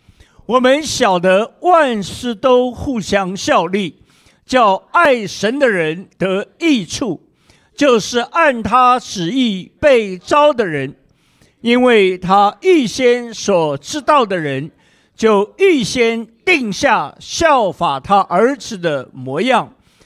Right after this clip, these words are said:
使他儿子在许多弟兄中做长子。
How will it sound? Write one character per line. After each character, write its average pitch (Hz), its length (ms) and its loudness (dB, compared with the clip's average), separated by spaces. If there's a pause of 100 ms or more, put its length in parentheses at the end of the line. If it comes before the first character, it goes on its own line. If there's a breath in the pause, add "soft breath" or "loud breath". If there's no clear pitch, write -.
(140)
使 - 220 -8
他 233 240 2
儿 226 320 2
子 175 340 -12
在 214 420 0
许 190 280 -6
多 226 340 2
弟 269 320 -2
兄 240 300 -2
中 214 400 -2 (100)
做 202 540 2
长 202 400 0
子。 196 320 -8